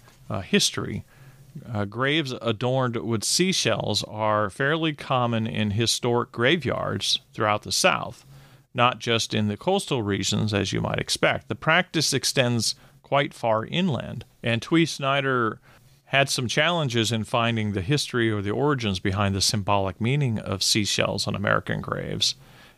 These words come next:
and it was kind of difficult to pinpoint the exact symbolic meaning and cultural origins of the practice.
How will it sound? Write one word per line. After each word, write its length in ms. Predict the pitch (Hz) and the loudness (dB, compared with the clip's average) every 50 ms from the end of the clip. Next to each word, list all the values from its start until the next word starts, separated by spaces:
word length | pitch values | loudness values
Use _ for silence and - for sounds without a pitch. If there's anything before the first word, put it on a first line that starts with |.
| - - | -8 -2
and 160 | 117 113 113 | 0 2 2
it 120 | 110 104 | 2 0
was 120 | 113 120 - | -2 -4 -2
kind 200 | - 226 233 185 | 0 0 0 0
of 80 | 110 | 2
difficult 440 | - 147 143 - - - 123 107 - | 0 -2 -2 -2 -2 0 0 0 0
to 60 | - 92 | -2 -6
pinpoint 680 | - - - - 165 160 156 139 - - - 101 92 | -6 -6 -2 0 0 0 0 -2 -2 -2 -2 -2 0
the 120 | 104 104 104 | 0 0 0
exact 680 | 101 104 98 101 107 107 113 123 135 - - - - - | 0 -2 -4 0 0 2 2 2 0 -2 -6 -8 -4 -2
symbolic 640 | - - 120 107 98 101 95 95 95 92 - - | 0 0 2 2 2 2 0 0 0 -2 -4 -4
meaning 360 | 101 - 101 - 92 101 - - | -4 -4 -4 -4 -4 -6 -6 -6
and 220 | - 107 107 104 | -6 -6 -6 -4
cultural 540 | - - 120 113 - - 120 113 107 110 117 - | 0 2 2 2 2 -2 0 0 0 0 -2 -2
origins 500 | 113 113 117 113 107 101 104 95 92 95 | -2 0 0 0 0 -2 -2 -4 -2 -2
of 140 | 101 101 107 | -2 -2 -4
the 80 | 107 | -6
practice. 640 | - - 170 170 147 - - - - - - - - | 0 2 2 2 2 0 -4 -10 -6 -4 -4 -4 -6